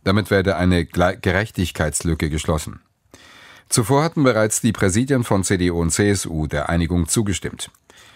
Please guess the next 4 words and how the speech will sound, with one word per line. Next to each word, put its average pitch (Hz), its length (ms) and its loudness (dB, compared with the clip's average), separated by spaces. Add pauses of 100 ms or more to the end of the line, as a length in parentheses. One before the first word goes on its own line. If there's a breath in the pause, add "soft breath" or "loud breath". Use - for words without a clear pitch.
(220 loud breath)
Die 107 120 4
C-D-U-Vorsitzende 120 880 0
Kramp-Karrenbauer 92 800 2
erklärte, 107 500 0